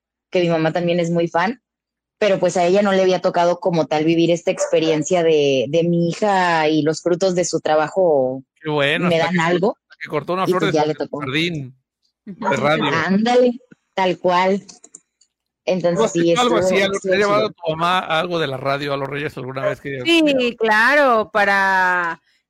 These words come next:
Speaker 3: eh, Enrique Guzmán. Sí,
Speaker 2: Ay,
Speaker 3: sí,
Speaker 2: qué
Speaker 3: sí,
Speaker 2: bueno.
Speaker 3: a Margarita, la diosa de la cumbia, a, híjole, sí, sí, sí.
Speaker 2: Qué bueno.
Speaker 3: Ya perdí la cuenta. <laughs>
Speaker 2: Ah, qué bonito.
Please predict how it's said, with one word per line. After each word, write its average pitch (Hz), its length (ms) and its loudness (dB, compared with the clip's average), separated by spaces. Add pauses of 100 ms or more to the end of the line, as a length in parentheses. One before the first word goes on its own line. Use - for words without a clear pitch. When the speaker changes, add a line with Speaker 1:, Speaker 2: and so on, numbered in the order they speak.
(100)
Speaker 3:
eh, 214 460 -4
Enrique 220 380 -4
Guzmán. 214 640 -4 (1160)
Sí, 208 380 -12
Speaker 2:
Ay, - 160 -8
Speaker 3:
sí, 214 40 -14
Speaker 2:
qué 214 80 -20
Speaker 3:
sí, 120 40 -14
Speaker 2:
bueno. 190 360 -4
Speaker 3:
a 185 580 -4 (280)
Margarita, 220 600 -4
la 208 120 -2
diosa 208 260 -8
de 196 80 -4
la 175 220 -6
cumbia, 247 840 -2 (420)
a, 185 580 -4
híjole, 214 440 -10
sí, 311 400 -12
sí, 320 140 -12
sí. 320 320 -10
Speaker 2:
Qué - 80 -6
bueno. 127 580 -10
Speaker 3:
Ya 277 120 -6
perdí 277 300 0
la 269 140 0
cuenta. 262 520 -4 (100)
<laughs> - 500 -8 (180)
Speaker 2:
Ah, 151 160 -6
qué 185 120 -10
bonito. 120 480 -10